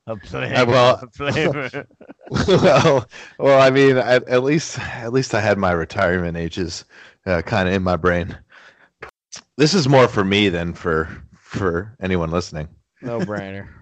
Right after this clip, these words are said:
Speaker 2: <laughs> No brainer.
Speaker 3: <laughs> Uh, do Pop Star of the Week?
Speaker 2: No, we're doing Pop Star of the Year.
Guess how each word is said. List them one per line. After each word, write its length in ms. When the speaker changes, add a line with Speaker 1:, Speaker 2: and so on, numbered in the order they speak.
Speaker 2:
<laughs> 1000
No 200
brainer. 520
Speaker 3:
<laughs> 120
Uh, 260
do 520
Pop 320
Star 320
of 60
the 60
Week? 380
Speaker 2:
No, 560
we're 140
doing 240
Pop 260
Star 300
of 80
the 80
Year. 560